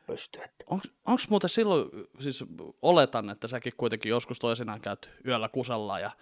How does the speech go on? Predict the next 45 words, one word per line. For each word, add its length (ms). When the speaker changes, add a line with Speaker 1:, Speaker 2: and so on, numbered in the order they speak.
Speaker 2:
ja 100
tota, 380
tai 140
jossain 300
keittiössä 520
tai 140
tulee 300
jano 240
tai 160
näin, 240
ja 60
yöllä 240
sitten 200
ko-, 40
Speaker 1:
Joo. 160
Speaker 2:
kolhaset 440
johonkin 400
niinku 200
jalan, 420
mutta 160
kun 140
kaikki, 320
tai 120
siis 220
su-, 100
sulla 280
niinku 180
avopuoliso 540
nukkuu 440
ja 100
koirat 380
nukkuu 360
näin, 260
niin 140
pystyykö 380
se 100
niinku 200
hallitsemaan 520
se, 200
että 180
kun 100
sä 80
potkaset 440
varpaa 380
johonkin 280